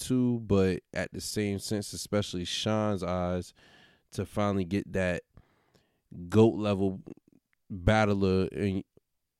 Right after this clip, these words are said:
against you on your resume is gonna be dope. Um, a lot of people got Sean winning this battle.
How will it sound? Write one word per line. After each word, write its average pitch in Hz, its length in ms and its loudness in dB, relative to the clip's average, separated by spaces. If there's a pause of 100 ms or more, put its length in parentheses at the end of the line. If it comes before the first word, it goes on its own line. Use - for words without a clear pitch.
(120)
against 101 520 2
you 92 460 0
on 98 180 -2
your 90 140 0
resume 92 640 0
is 87 240 -4
gonna 90 240 -2
be 85 160 -6
dope. 85 340 0 (1300)
Um, 107 680 2 (1600)
a 98 60 -4
lot 127 240 8
of 123 80 4
people 123 320 8
got 117 340 4
Sean 110 580 2
winning 113 260 2
this 107 140 0
battle. 110 560 2